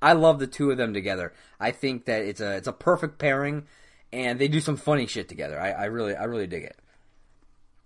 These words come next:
So we've got Ellis and Emma on the desk this time. I love seeing Emma on the desk. She's, she's awesome. She has some great banter with pretty much anybody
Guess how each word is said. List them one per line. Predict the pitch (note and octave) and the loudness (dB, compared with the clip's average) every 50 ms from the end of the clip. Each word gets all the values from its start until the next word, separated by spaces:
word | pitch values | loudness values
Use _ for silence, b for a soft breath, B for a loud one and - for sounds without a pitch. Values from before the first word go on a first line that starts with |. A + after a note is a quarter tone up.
| _ _ - - - | _ _ -20 -20 -10
So | - - D3+ | -2 2 2
we've | D3 C3 | 4 6
got | D3+ C#3+ C3+ B2 - - _ _ _ _ - | 8 8 8 6 4 -2 _ _ _ _ 6
Ellis | - F3 G#3 A#3 B3+ B3 - - - - | 8 8 10 10 8 6 2 -2 -8 -4
and | - F3 E3+ - - | -2 -2 -2 -2 2
Emma | - F3 G#3 G#3 F3 C#3+ C3 | 4 4 6 6 6 2 4
on | - D3 D3 | 2 2 2
the | D3 C3+ | 2 2
desk | C3 C3 G#2 F#2+ - - | 2 0 0 0 -2 -8
this | - A#2 G#2+ - - | -8 -8 -8 -8 -2
time. | - D3 F3 A3 C#4+ | -2 0 0 2 4
I | E4 E4 A3+ | 8 8 8
love | D#3 D3 C3+ A#2 A#2 | 8 8 6 4 4
seeing | - - - A#2 G#2+ G2+ | 0 -8 -8 -8 -8 -8
Emma | - G2+ G#2 G2 F2+ | -8 -10 -8 -8 -8
on | F2 F2+ | -8 -8
the | F2 | -10
desk. | E2 E2+ F2 E2 - - - | -8 -8 -8 -8 -8 -10 -14
She's, | - - G#3 G#3+ G#3 E3+ C#3+ - b b b b | -12 -8 -6 -4 -4 -4 -6 -10 b b b b
she's | - - B3 E3+ | -4 0 2 4
awesome. | D#3 C3+ F#2 - - G#2 F2+ F2 b b b b b b | 4 4 4 2 -4 -10 -12 -14 b b b b b b
She | - - A3 | -6 2 6
has | A3+ A3+ A3 F#3+ - | 8 8 8 8 6
some | - D3+ D3 | 0 -2 -2
great | - C3+ C#3+ D3+ C#3+ C#3 C3 - - - C#3+ | 0 2 4 6 6 6 4 2 -2 -10 -4
banter | C#3 C#3+ C3 C3 C#3 C#3 C#3+ C#3 C3 B2 b b b b | 0 2 2 2 0 0 0 0 0 -2 b b b b
with | - C#3 C#3 - | -2 -2 2 4
pretty | G#3 A#3 A3 | 4 6 6
much | F#3+ D#3 D3 C#3+ | 6 4 4 2
anybody | C#3 C#3 C#3+ C#3+ C3+ C3 A#2 A2 G#2+ - | 2 2 2 2 4 2 4 2 0 -4